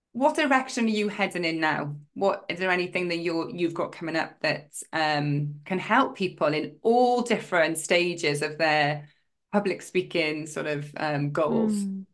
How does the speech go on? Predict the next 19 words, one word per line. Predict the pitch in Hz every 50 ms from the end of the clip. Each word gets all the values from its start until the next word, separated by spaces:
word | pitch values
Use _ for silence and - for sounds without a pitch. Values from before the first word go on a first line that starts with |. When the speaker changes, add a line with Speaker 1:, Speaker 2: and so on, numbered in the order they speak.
| _ 277
Speaker 2:
mm. | 240 233 226 220 220 214 208 - - - - -
Yeah, | - 269 277 285
so | 262 - 269
I'm | 262 254
taking | - - 311 302 - - 330 320
on | 302 277 247
clients | 220 - 226 220 214 202 196 - - -
at | 208
the | -
moment, | 196 190 185 180 180 185 214 202 -
which | 202 196 -
I | 220 208
haven't | 202 214 202 202 190 -
been, | - 202 202 196 190 180 - _ _ -
like, | 202 190 175 165 - - - _ _ _ _ _ _ _ - - -
for | - 214 208
a |
little | 202 202 - - 202 202
while. | 196 202 190 180 175 170 175 214 233